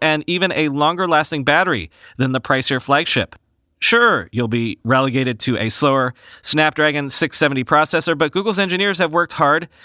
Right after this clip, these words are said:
to make its software fly on that chipset. People who don't need wireless charging, water resistance, or wide-angle selfie cameras won't miss much." The fact that Google, Apple, and Samsung are edging into a slightly cheaper space means we can expect other companies in that strata to do better.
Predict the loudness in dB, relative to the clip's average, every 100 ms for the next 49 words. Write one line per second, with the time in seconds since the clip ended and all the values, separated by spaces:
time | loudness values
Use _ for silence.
0 | -20 -12 -4 0 0 0 0 0 2 -2
1 | -2 0 2 2 2 0 -2 -2 -4 -2
2 | -2 -4 _ _ -20 -20 -20 -6 -4 -2
3 | -2 0 0 0 -2 -2 0 2 2 -2
4 | 2 2 2 -2 0 2 2 2 0 -2
5 | -2 -4 -2 0 0 -2 0 2 0 -4
6 | -2 -2 0 0 0 -4 -2 0 0 -2
7 | 0 0 0 -2 -2 -2 -2 2 2 2
8 | -2 -2 -6 _ -20 -20 -16 -2 2 2
9 | 2 0 0 0 0 0 0 0 -2 0
10 | -2 -2 0 0 0 0 2 0 0 -2
11 | -2 -4 -2 -2 -2 -4 -2 0 0 -2
12 | -2 -2 -2 -4 -2 -2 0 -4 -2 -4
13 | -2 -4 -2 0 0 0 0 0 -2 -2
14 | 0 -2 -4 -4 -2 -2 -2 0 0 0
15 | -4 -2 -2 2 2 0 -4